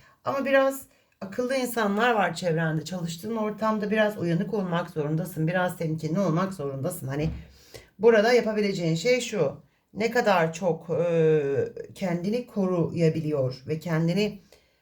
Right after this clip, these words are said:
şey altına alabiliyorsan, ne diyelim,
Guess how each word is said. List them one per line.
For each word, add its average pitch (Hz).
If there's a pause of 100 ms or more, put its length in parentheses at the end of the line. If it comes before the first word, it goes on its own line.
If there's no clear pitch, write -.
(260)
şey 220
altına 175
alabiliyorsan, 214 (500)
ne -
diyelim, 117